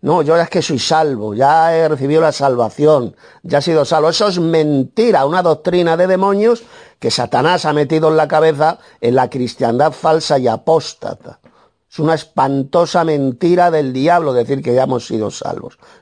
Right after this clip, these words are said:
No hemos sido salvos. La Biblia lo repite, el, el Nuevo Testamento lo repite una y otra vez, que la salvación la recibiremos, la tendremos en el futuro. Todo aquel que, el que persevere, el que persevere hasta el fin, este será,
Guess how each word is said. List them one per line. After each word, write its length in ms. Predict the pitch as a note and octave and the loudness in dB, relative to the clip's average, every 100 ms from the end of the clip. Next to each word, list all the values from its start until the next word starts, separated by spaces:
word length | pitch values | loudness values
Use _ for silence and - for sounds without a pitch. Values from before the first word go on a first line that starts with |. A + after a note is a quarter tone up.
| - | -6
No 320 | B2 E3 G3 | 0 2 2
hemos 340 | G3 D#3+ D3 | 2 0 -2
sido 300 | - E3 E3+ | -2 0 2
salvos. 640 | C#3 - C3 B2+ G#2 - _ - - | 0 0 0 0 -6 -14 _ -20 -20
La 300 | - B2 C#3 | -8 0 2
Biblia 300 | C#3 F#3 G3 | 2 2 2
lo 180 | F#3+ E3+ | 2 2
repite, 680 | D3+ C#3+ C#3+ C#3 F#3 E3+ C3+ | 2 2 2 2 0 0 -2
el, 460 | A2 A2 G#2+ A2+ G#2 | -2 -2 -2 -4 -4
el 160 | G2+ | -4
Nuevo 200 | G2+ B2+ | 0 0
Testamento 540 | C3+ C3 C#3+ C#3 D3 F3 | 2 0 0 -2 0 0
lo 140 | D#3 | 2
repite 480 | B2+ A#2+ D3+ D3 D3+ | 0 -2 -2 0 0
una 120 | D3 | 2
y 80 | D3+ | 2
otra 320 | D3+ D3 A#2 | 0 0 -4
vez, 200 | G2+ - _ - _ | -4 -8 _ -20 _
que 120 | - | -2
la 140 | C3+ C3+ | 0 0
salvación 560 | - C3+ C3+ B2+ E3+ | 0 0 0 0 0
la 180 | F#3+ F3+ | 2 2
recibiremos, 680 | D3 C#3 A#2+ A#2 C#3 D#3 C3 | 0 -2 -2 0 2 2 0
la 140 | A#2 | -2
tendremos 520 | A2 A#2 A#2+ D#3 E3+ | -2 -4 0 0 0
en 100 | - | -2
el 160 | D3 A#2+ | -4 -4
futuro. 640 | - - - A#2 A2 G2 _ - - _ | -10 -16 -10 -6 -4 -6 _ -20 -20 _
Todo 260 | E3 E3+ E3+ | 0 2 2
aquel 380 | D3 E3 D3+ | 2 2 2
que, 100 | B2 | 0
el 80 | A#2+ | -4
que 100 | B2 | -4
persevere, 720 | - A#2+ B2 B2 D#3+ E3 E3 - - - _ | -4 -4 0 2 4 4 0 -2 -18 -20 _
el 160 | A#2+ A#2 | -6 -2
que 140 | A#2 | -2
persevere 580 | C3 A2+ A2+ B2+ D#3+ D#3+ | -2 -4 0 2 4 2
hasta 240 | C#3 - | 0 -2
el 120 | B2 | -4
fin, 320 | B2 F#3 G3+ - | 0 0 -2 -2
este 480 | E3 F3 - G3 F3+ | -2 -2 -4 -2 -2
será, 1200 | - - A3+ A3 A3 C4 D4 C#4 A3 C3 - | -4 -2 0 2 2 2 2 4 2 0 -4